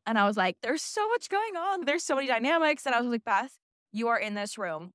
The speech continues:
Walk out the front door. Just experience what you're experiencing. It's okay to just stand here for a sec. You don't always have to be talking to someone. It's okay if you don't know anyone. It's okay to stand here." And that brings me to my next point, and it is create your own narrative.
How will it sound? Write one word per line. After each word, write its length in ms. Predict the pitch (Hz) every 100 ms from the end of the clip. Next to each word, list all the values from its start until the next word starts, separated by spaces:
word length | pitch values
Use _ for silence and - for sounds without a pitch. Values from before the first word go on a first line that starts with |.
| -
Walk 320 | 208 196 202
out 160 | 220
the 80 | 220
front 280 | 269 269 269
door. 400 | 214 190 180 185 -
Just 140 | 208
experience 500 | 202 - - 202 214
what 60 | 220
you're 120 | 247
experiencing. 640 | - 214 196 196 190 190
It's 180 | 185 190
okay 320 | 226 - 214
to 80 | 226
just 240 | 233 254
stand 320 | - 208 208 226
here 340 | 202 185 208 -
for 120 | 202
a 80 | 208
sec. 320 | 196 185 -
You 120 | 208
don't 180 | 220 -
always 240 | 214 220
have 140 | 220 208
to 80 |
be 100 | 214
talking 380 | 214 202 196 196
to 60 | 196
someone. 460 | 196 185 175 202 214 _ _ -
It's 160 | 226 226
okay 360 | 220 226 190
if 60 | 202
you 100 | 202
don't 200 | 208 180
know 140 | 190
anyone. 400 | 185 196 220 240 -
It's 180 | 208 214
okay 320 | 196 - 190
to 80 | 196
stand 320 | - 185 175
here." 300 | 160 123 -
And 140 | 214 220
that 180 | 233
brings 220 | 226 247 254
me 160 | 262 233
to 200 | - 214
my 160 | 185
next 400 | 185 190 - -
point, 380 | 196 190 220 359 _ -
and 200 | 220 226
it 120 | 226
is 420 | 220 214 208 - _
create 440 | - 269 254 254 330
your 200 | 349 -
own 300 | 214 214 208
narrative. 560 | 190 185 170 95 120